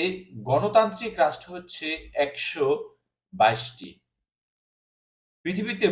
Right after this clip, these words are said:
মোট স্বাধীন রাষ্ট্র একশো পঁচানব্বইটি।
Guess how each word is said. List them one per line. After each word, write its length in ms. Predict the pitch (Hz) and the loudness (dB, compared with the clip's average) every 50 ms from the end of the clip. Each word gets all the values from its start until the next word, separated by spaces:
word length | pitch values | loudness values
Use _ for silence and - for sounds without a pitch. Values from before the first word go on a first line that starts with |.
| 156 160 | 2 2
মোট 180 | 175 185 196 - - - | 2 2 2 2 -2 -2
স্বাধীন 320 | - 143 139 135 170 175 - 131 135 | 2 2 2 4 2 0 4 6 6
রাষ্ট্র 300 | 143 151 - - - 185 196 185 185 - | 6 6 4 0 -2 -2 -4 -2 -2 -2
একশো 180 | - - - 156 - | -4 -4 -6 -8 -6
পঁচানব্বইটি। 720 | - - - - 156 151 160 156 147 170 175 175 175 196 | -6 -4 -2 -2 -2 -2 -4 -4 -2 -4 -4 -4 -4 -8